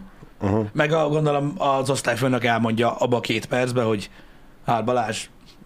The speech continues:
Speaker 2: minden rendben, vagy nincs minden rendben, és így ennyi.
Speaker 1: Igen.
Speaker 2: Közben meg hallgatod azokat, mert ugye mindig
Speaker 1: Az
Speaker 2: van
Speaker 1: osz-,
Speaker 2: egy
Speaker 1: osztálypénz a kirándulásra ennyi lesz majd.
Speaker 2: Mi? Igen, és akkor gyakorlatilag arról van szó, hogy ugye egy osztályban mindig van az ügyeletes négy-öt szülő, akinek állandóan baja van.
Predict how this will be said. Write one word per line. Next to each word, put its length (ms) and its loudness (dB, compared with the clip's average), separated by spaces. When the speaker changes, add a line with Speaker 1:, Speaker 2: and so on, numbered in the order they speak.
Speaker 2:
minden 200 -4
rendben, 360 0
vagy 120 -6
nincs 200 -2
minden 200 0
rendben, 200 -2
és 100 -6
így 40 -6
ennyi. 280 -8
Speaker 1:
Igen. 300 -2
Speaker 2:
Közben 260 2
meg 80 0
hallgatod 320 2
azokat, 220 2
mert 160 2
ugye 140 2
mindig 200 4
Speaker 1:
Az 60 2
Speaker 2:
van 80 4
Speaker 1:
osz-, 100 2
Speaker 2:
egy 60 -4
Speaker 1:
osztálypénz 640 2
a 100 2
kirándulásra 800 2
ennyi 240 2
lesz 220 0
majd. 320 0
Speaker 2:
Mi? 100 4
Igen, 400 2
és 80 -2
akkor 120 2
gyakorlatilag 600 2
arról 300 2
van 120 2
szó, 200 0
hogy 120 2
ugye 340 2
egy 220 2
osztályban 440 2
mindig 200 2
van 100 4
az 140 2
ügyeletes 360 2
négy-öt 320 2
szülő, 220 2
akinek 220 0
állandóan 380 2
baja 200 2
van. 200 0